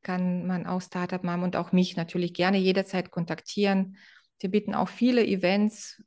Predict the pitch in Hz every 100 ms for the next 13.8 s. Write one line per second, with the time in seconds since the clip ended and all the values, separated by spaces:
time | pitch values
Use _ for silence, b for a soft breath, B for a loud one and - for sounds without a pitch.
0 | _ _ 190 180 170 175 185 - 220 -
1 | 208 185 180 185 180 175 175 175 175 180
2 | - 175 175 175 185 208 180 180 190 202
3 | 214 196 - 180 175 175 175 175 - 190
4 | 190 190 185 175 165 165 170 B B B
5 | B B - 190 185 175 196 214 208 -
6 | 180 190 180 170 180 175 - 180 190 185
7 | 175 165 - 175 180 180 - 175 180 165
8 | 165 180 - 170 170 170 180 185 170 175
9 | - 180 170 175 185 185 - _ b b
10 | b _ 185 190 185 175 170 170 180 170
11 | 165 - - _ 262 262 208 190 185 190
12 | 185 170 170 185 - 220 208 190 180 170
13 | 170 165 - 165 - - - 180